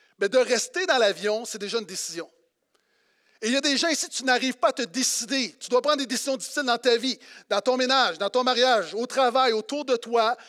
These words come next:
Et tu as l'impression que de repousser la décision est une bonne chose, de ne pas prendre la décision, c'est déjà une décision.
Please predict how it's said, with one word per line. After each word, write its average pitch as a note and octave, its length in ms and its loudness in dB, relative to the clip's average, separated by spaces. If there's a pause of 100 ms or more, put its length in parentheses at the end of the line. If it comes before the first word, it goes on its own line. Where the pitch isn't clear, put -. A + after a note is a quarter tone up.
(140)
Et A#3 120 -2
tu C#4 80 0
as C#4 40 6
l'impression C4+ 440 2
que D4+ 100 -4
de B3+ 140 2
repousser D4 460 -4
la C4+ 100 4
décision C4+ 300 -4
est - 80 -8
une B3 100 -12
bonne A#3 140 -6
chose, B3+ 180 -2
de A#3+ 60 -2
ne A3+ 40 -4
pas B3+ 120 2
prendre A#3+ 180 -6
la A3 80 -2
décision, G#3+ 400 -10
c'est G3+ 100 -10
déjà F3+ 220 -8
une F3+ 40 -10
décision. C#3+ 400 -16